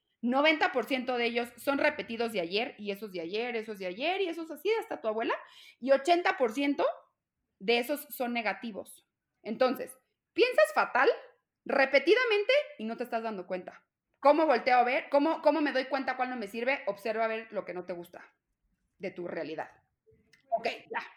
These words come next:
perfecto. Ya me di cuenta que siempre traigo el mismo patán, no tengo malas creencias de que no merezco ser feliz, o no merezco un buen trabajo, o no merezco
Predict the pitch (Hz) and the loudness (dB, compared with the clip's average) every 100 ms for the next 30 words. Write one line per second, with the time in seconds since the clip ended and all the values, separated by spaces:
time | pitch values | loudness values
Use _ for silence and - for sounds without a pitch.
0 | _ 202 202 208 - _ 254 320 415 381 | _ -6 -2 -6 -6 _ 0 2 2 0
1 | 415 381 427 508 - - - 240 349 - | 0 2 2 2 -8 -10 -4 -2 -2 -8
2 | _ _ _ - 269 285 285 269 254 269 | _ _ _ -6 -2 -2 -2 -2 -2 -2
3 | 269 233 220 254 196 - 254 311 330 320 | -4 -6 -8 -8 -8 -4 -2 0 -2 -4
4 | - - - _ - 247 269 277 277 - | -8 -20 -20 _ -6 -4 0 0 -2 -2
5 | 254 254 262 254 254 254 220 214 226 262 | -6 -2 -2 0 -2 -4 -6 -6 -8 0
6 | 240 240 208 190 202 220 233 220 233 - | 2 2 -2 -8 -8 -6 -4 -4 -6 -8
7 | 220 226 233 226 226 220 214 214 269 285 | -2 0 0 -2 -6 -8 -10 -8 -6 -4
8 | 294 226 214 233 226 226 226 226 226 220 | -4 -6 -6 -4 -4 -2 -4 -2 0 0
9 | 208 214 196 170 175 262 277 - 247 247 | 0 -4 -4 -4 0 0 0 -4 -2 -2
10 | 208 214 233 226 220 226 220 220 226 226 | -2 -4 -6 -4 -4 -4 -4 -2 -2 -2